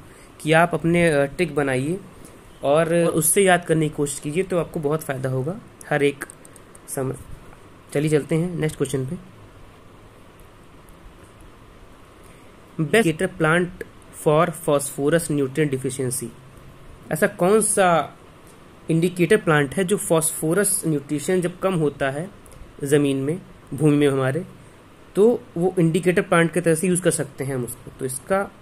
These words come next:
right answer होगा maize। ठीक, चलिए चलते हैं next question पे।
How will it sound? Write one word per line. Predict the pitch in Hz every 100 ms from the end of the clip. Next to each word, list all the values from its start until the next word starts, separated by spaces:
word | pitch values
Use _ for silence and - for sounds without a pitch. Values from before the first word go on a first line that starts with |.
| -
right | 147 143 170
answer | 156 139 139
होगा | 131 143 214 - - - - - - - 147
maize। | 147 135 110 - - - - - - - - - - - - - - -
ठीक, | 226 - - - - - - - - - - - - -
चलिए | 165 156 196 208
चलते | 165 151 170
हैं |
next | 156 160
question | - 165 170
पे। | 165